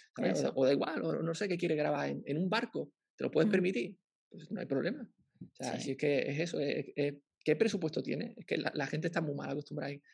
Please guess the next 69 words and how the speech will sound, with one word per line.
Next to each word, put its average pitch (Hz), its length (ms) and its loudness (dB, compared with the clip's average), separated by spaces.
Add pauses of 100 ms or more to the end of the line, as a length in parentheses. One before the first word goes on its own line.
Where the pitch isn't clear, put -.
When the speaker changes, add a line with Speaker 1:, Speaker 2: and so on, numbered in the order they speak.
(100)
Speaker 1:
"¿Qué - 100 4
presupuesto 202 420 2
tienes?". - 260 -6 (440)
Y - 60 -2
en 127 60 0
función 143 200 2
de 143 80 6
Speaker 2:
Sí. - 0 -
Speaker 1:
eso, 226 300 0
yo 131 180 0
adapto 156 320 2
mi 185 80 2
servicio 143 400 0
a - 80 -2
tu 151 100 -2
presupuesto. 139 640 -8
Yo, 170 140 -2 (100)
yo 220 140 6
el 220 80 4
Speaker 2:
También. 165 40 0
Speaker 1:
trabajo 202 260 6
te 220 60 6
lo 190 80 6
puedo 170 140 6
hacer. - 260 -4 (400)
Speaker 2:
Sí, 196 340 -2 (140)
Speaker 1:
Sie-, - 60 -6
Speaker 2:
es 226 100 6
un 247 80 8
Speaker 1:
siempre - 20 -2
Speaker 2:
poco 262 120 10
Speaker 1:
partiendo 285 320 8
de 170 60 -8
un 143 100 -14
mínimo, 170 260 -2
¿no? - 200 -8 (300)
Speaker 2:
Sí, 220 240 4
Speaker 1:
Evidentemente. - 0 -
Speaker 2:
sí. 185 380 -6 (320)
Es 220 160 6
la 247 180 12
flexibilización 202 800 4
también 214 260 6
con 220 140 6
el 208 140 4
cliente, 175 420 -2
que 190 100 2
no 202 140 4
es 196 80 4
bajar 247 360 8
tus 269 140 0
precios, 262 420 2 (220)
Speaker 1:
Claro. - 220 4
Speaker 2:
pero 311 260 10
es 247 160 8
buscar 269 360 6
como 277 220 6
que 269 100 4
un 233 100 6
punto 240 280 4
medio 240 380 4
que, - 380 -4
tanto 208 280 6
para 175 220 4
ti 220 100 0
como 277 260 2
para 165 140 -2
el 175 80 -14
cliente. - 400 -12